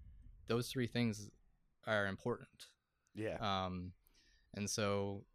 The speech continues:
Speaker 1: that's what I, you know, I tried to, to just keep those things in my head. And that was, you know, there's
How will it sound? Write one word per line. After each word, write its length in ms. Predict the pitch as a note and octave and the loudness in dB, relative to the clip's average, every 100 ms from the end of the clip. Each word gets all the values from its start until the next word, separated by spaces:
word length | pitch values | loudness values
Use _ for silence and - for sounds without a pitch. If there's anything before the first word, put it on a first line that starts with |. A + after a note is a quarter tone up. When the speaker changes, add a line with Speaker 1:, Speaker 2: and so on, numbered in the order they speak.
| - | 0
Speaker 1:
that's 280 | A2 - | 0 0
what 100 | A2 | 2
I, 380 | G#2+ G#2+ G#2 G2 F#2 _ | 4 6 4 2 -4 _
you 100 | G#2+ | -4
know, 140 | G2 F#2+ | 0 0
I 80 | |
tried 320 | F#2 G2+ F#2+ - | 0 0 0 0
to, 360 | G2+ F#2+ F#2 F#2 _ _ - _ - | 0 0 0 -4 _ _ -20 _ -4
to 100 | G2+ | 0
just 220 | G2 - | 0 -2
keep 220 | - A#2 | -4 0
those 220 | A2+ G#2 | 2 0
things 280 | - A2 G#2+ | 2 0 2
in 100 | G#2 | 2
my 160 | G2+ F#2+ | 2 2
head. 400 | G#2 G#2 G2+ - _ - _ - | 4 2 2 -4 _ -20 _ -2
And 320 | G2 F#2+ F#2+ G2+ | 0 2 -2 -2
that 120 | G#2 | 0
was, 320 | G#2 G2 G2 - | 2 0 -4 -8
you 80 | A2+ | -2
know, 80 | G2+ | 0
there's 260 | G#2 G2+ | 2 0